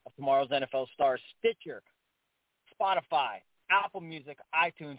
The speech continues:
all opportunities to download and listen to our featured guests that we bring to you each and every day.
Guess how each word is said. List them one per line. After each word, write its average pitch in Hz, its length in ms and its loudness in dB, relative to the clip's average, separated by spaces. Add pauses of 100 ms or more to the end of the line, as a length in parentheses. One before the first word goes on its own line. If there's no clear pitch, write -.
(220)
all 226 280 6
opportunities 160 760 -6
to 135 60 -20 (120)
download 139 440 -4
and 135 100 -12
listen 131 320 -10
to 127 140 -10
our 120 240 0
featured 135 400 -8
guests 123 260 2
that 120 100 -2
we 139 140 -2
bring 135 400 -2
to 147 80 -8
you 113 240 -6
each 160 300 -2
and 123 120 0
every 135 280 0
day. 135 280 4